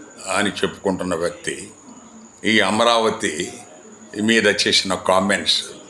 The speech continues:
పెద్ద దుమారాన్ని లేవనెత్తాయి. So, అది అమరావతి మనకు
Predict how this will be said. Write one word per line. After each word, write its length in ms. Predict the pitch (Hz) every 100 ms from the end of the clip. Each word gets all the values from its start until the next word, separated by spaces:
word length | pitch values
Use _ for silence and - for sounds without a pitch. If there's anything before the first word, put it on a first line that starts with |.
| - - - - - - - - - - - -
పెద్ద 160 | 113 104
దుమారాన్ని 760 | 98 107 117 110 98 90 85 - - - - - -
లేవనెత్తాయి. 640 | 104 107 90 87 - 76 - - - - - 254 - 254 - - - - - - - - -
So, 340 | 139 113 113 - - - - - -
అది 580 | 120 113 101 92 90 82 -
అమరావతి 840 | 98 110 120 110 95 - 90 - - - - - - - - - - 104
మనకు 680 | 107 95 90 87 82 76